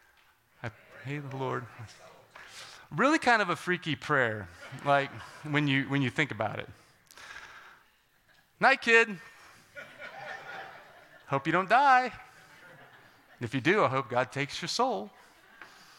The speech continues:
Sleep tight. Don't let the bed bugs bite." So, bedtime was a source of anxiety for me, <laughs> as you can imagine. Uh,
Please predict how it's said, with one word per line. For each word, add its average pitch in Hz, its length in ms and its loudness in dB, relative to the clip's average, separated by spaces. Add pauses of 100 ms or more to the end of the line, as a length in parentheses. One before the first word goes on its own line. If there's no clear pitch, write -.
(100)
Sleep 233 220 -8
tight. 330 260 4 (2000)
Don't 170 200 -6
let 277 140 -4
the 311 80 -6
bed 320 220 -4
bugs 302 240 -6
bite." 302 300 -8 (1080)
So, - 100 -20 (720)
bedtime 139 380 2
was 139 140 -2
a 160 40 0
source 127 280 -4
of 123 80 -6
anxiety 143 400 2
for 127 220 -2
me, 151 180 -2
<laughs> - 40 -10
as 147 220 -2
you 143 80 0
can 135 160 -2
imagine. 135 460 -2 (1800)
Uh, - 360 -20